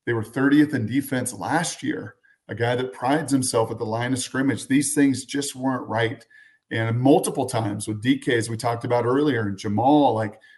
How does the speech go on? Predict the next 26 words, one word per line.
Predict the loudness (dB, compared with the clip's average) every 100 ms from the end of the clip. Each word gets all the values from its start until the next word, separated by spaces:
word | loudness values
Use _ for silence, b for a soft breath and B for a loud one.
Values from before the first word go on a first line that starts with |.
| b -6
the |
message | -2 0 0 2 -2 -2
wasn't | -2 0 -2 -4 -10 _ _ _ _ 2
being | 4 4
received. | 2 0 0 0 -6 -10 -18 -10
And | -4 -2 0 0
maybe | 4 4 6 4 2
I | -2
thought | 0 0 0
there | -4
could | -6 -6
be | -6
staff | -4 -4 -4
changes. | -2 2 2 0 -2 -6 -8 b b -6
Maybe | -2 0 0
it's, | -2
again, | -4 -2 -2 -2
new | -4 -4
coordinators. | -2 0 4 4 4 2 -4 -10 -16 b b _
But | -6 0
he's | 0 2
been | 0
able | 2 0
to | -2 2
do | 4 4
that | 4 2 0 -4